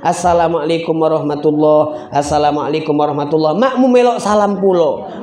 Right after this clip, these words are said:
Baru habisnya, "Oi, tadi tu tiga." Nah, akhirnya imam ngomong, "Ngapo tak dari tadi?"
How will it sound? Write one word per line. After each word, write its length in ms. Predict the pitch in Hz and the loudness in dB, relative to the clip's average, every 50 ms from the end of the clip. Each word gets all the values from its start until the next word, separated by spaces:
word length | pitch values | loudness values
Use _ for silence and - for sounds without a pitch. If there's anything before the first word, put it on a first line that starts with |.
| - 170 | -2 0
Baru 320 | 233 262 262 294 339 339 | 0 0 0 -2 0 0
habisnya, 560 | 320 320 330 320 302 285 311 285 294 269 - | 0 0 0 0 -2 -2 -2 -6 -6 -8 -2
"Oi, 240 | - 240 247 220 233 | 2 2 2 4 2
tadi 240 | 277 285 294 262 247 | 2 0 2 2 2
tu 140 | 226 311 302 | 2 2 2
tiga." 420 | 262 302 294 269 233 247 320 320 302 285 277 269 254 247 240 233 233 - - - - 302 - - - - - - - - - 120 | 4 4 2 2 2 4 4 4 4 4 2 2 0 -2 -4 -6 -8 -8 -8 -8 -6 -6 -6 -4 -4 -4 -4 -6 -6 -6 -4 -2
Nah, 580 | 131 139 147 151 147 143 143 135 131 120 120 113 - | -2 0 0 0 0 -2 -2 -4 -6 -8 -6 -4 -2
akhirnya 260 | 175 196 226 262 285 277 | 0 2 2 2 2 2
imam 140 | 285 294 294 | 2 2 2
ngomong, 180 | 302 302 302 320 | 2 0 0 0
"Ngapo 280 | 381 415 415 - 269 247 | 0 -2 -2 0 0 2
tak 180 | 226 208 175 165 | 2 2 0 0
dari 220 | 180 196 208 226 | -4 -6 -6 -2
tadi?" 440 | - 320 339 381 415 415 403 392 | 0 0 0 2 2 2 4 4